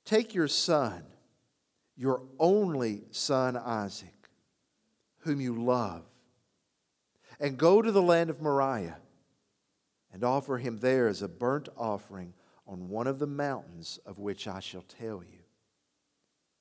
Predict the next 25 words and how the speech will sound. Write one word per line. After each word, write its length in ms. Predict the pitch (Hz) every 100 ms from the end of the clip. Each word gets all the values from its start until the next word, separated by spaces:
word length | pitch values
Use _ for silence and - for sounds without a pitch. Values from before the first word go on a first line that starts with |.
| _ _ _ _ _ _ _
So 240 | - 110 120
Abraham 480 | 127 110 117 104
rose 380 | 110 113 107 104
early 320 | 107 117 120
in 100 | 110
the 60 | 107
morning 480 | 107 113 113 87 90
and 120 | 87
saddled, 680 | - - 123 120 104 82 -
saddled 500 | - - 135 135 113
his 180 | 98 -
donkey 500 | 113 117 104 98 - _ _ -
and 160 | 120
took 360 | - 180 139 -
two 180 | 147 151
of 80 |
his 180 | 139 117
young 280 | 127 127 120
men 340 | 127 123 107
with 280 | 107 127 123
him 340 | 82 80 80 _ _ _ _ _ _ _ _ _
and 100 | 95
his 120 | 90 -
son 340 | 110 98 92
Isaac. 420 | 95 92 - -